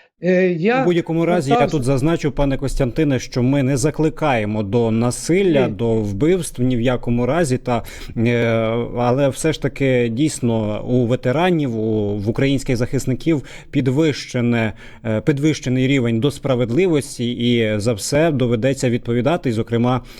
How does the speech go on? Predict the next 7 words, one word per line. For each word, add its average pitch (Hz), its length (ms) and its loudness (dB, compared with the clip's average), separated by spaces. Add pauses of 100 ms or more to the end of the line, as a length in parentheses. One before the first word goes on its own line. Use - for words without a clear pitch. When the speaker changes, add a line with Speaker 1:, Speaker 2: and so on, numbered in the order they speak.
(120)
Speaker 2:
міністрам. 127 880 0
Е, 104 800 -2
це 160 200 0
стосується 131 840 0
і 123 240 0 (340)
Рустема 131 480 0
Умєрова. 127 580 0